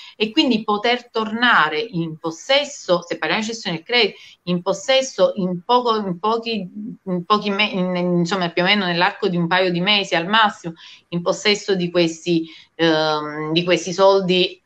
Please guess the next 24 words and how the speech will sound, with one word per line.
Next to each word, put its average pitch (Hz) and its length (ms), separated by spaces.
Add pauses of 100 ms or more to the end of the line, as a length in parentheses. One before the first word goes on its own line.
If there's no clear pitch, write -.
eh, 160 760
erogati, 175 580
quindi 165 220
con 165 200
bonifico 165 560
bancario, 165 600
oppure 294 420
addirittura 226 600
la 180 140
possibilità 214 600
di 180 160
non 196 240
sostenere 208 720
proprio 233 380
spese. 156 800 (500)
E 190 140
quindi 302 340
qua 233 640
le, 202 320
le, 202 380
l'elemento 214 500
della 202 320
fretta, 226 460
dell'urgenza 165 1120